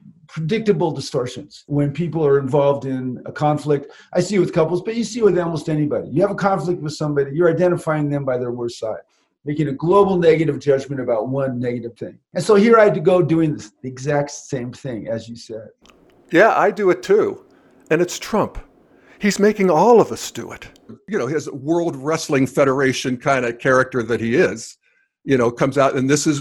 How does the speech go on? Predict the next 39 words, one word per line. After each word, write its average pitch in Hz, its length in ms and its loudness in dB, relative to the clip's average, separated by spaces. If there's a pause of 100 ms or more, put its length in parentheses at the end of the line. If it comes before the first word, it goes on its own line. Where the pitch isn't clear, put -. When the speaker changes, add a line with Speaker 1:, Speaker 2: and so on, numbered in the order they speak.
Speaker 2:
where 143 220 4
we're 135 160 4
at 147 160 4
in 131 80 -8
the 120 40 -6
culture 214 380 -2
war. 143 240 4
And 151 100 2
I 151 120 4
actually 170 300 0
think 147 280 -2 (160)
that 165 180 0
could 170 120 -2
be 143 100 0
fruitful 135 840 0 (140)
as 139 180 4
we 143 120 4
differentiate 160 800 4
and 139 180 4
integrate 156 380 4
as 127 120 0
a 131 60 -6
culture. 143 560 -2 (300)
And, 139 300 2
but 147 200 6
that's 175 220 4
a 147 40 4
whole 139 220 6
other 131 160 4
story. 120 320 4
We've 110 160 2
talked 147 260 2
about 104 280 0
that. 107 240 2 (420)
Actually, 247 320 2
let 330 140 4
me 277 60 8
say 240 180 6
this 185 200 2